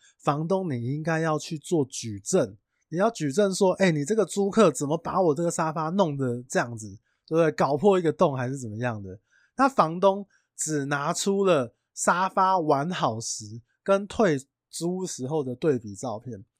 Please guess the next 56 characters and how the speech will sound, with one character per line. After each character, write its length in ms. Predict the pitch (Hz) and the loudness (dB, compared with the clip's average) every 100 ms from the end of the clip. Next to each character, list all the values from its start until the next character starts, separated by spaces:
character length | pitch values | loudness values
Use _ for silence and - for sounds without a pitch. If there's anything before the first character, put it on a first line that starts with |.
| - | -4
我 120 | 165 | -2
个 160 | 170 269 | 4 4
人 140 | 170 | 4
解 180 | 160 135 | 2 -2
读 160 | 127 139 | -2 -2
这 80 | |
个 120 | 202 190 | -2 -2
新 260 | - 180 | -2 -2
闻 180 | 175 113 | -2 -4
哦， 180 | 110 101 - _ _ | -6 -10 -14 _ _
我， 160 | 151 170 | -2 -2
我 180 | 165 160 | -2 2
认 160 | 240 | 4
为 160 | 208 139 | 4 2
是 160 | 147 202 | 0 -2
房 240 | 147 135 | -2 -2
东 160 | 160 165 | -4 -2
他 100 | 165 | -2
拿 220 | 139 123 | -4 -4
出 200 | - 147 | -6 -6
可 80 | 127 | -6
能 160 | 113 | -6
刚 360 | 127 165 170 175 | -2 -2 -4 -10
买 340 | - 151 120 123 _ _ | -4 -2 -2 -4 _ _
沙 260 | - 170 160 | -2 0 2
发 220 | 160 156 | 0 -2
照 260 | - 170 | 2 2
下 200 | 131 147 | 2 -2
来 80 | 117 | -4
的 100 | 113 | -4
照 220 | 117 135 | -4 -4
片 260 | 113 131 107 | -4 -8 -8
跟 200 | 156 160 | -6 -6
最 260 | - 190 151 | 0 2 2
后 160 | 165 | 0
退 220 | 143 160 131 | 0 0 -2
租 140 | 131 | -2
的 40 | |
照 180 | 113 127 | -4 -4
片， 240 | 110 123 110 - _ | -4 -8 -12 -18 _
那 80 | 208 | 0
租 240 | - 220 | 2 0
客 220 | 220 226 | 4 4
他 140 | 175 175 | 4 0
是 100 | 170 | 0
有 60 | |
个 80 | 131 | -2
关 200 | 131 143 | -2 -4
键 200 | 143 147 | -2 -4
证 200 | 131 127 | -2 -4
据 200 | 113 120 | -4 -6
的， 100 | 98 | -6
就 140 | 98 147 | -4 -2
是 80 | |
什 120 | 160 120 | -2 -6
么？ 220 | 95 | -8